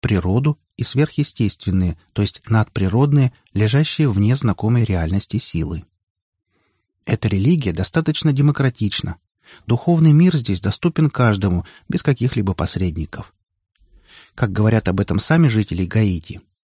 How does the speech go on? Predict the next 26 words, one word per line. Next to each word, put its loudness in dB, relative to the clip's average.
католик 0
идет 0
в -20
церковь, 0
чтобы -4
разговаривать 2
о 2
Боге. 0
Вудуист 0
танцует 0
во 2
дворе 2
храма, 0
чтобы 0
стать -2
Богом. -6
Приверженцы 2
религии 2
считают, -2
что -6
все -2
вокруг 0
пронизано 4
незримой 2
силой 0
Лоа – 0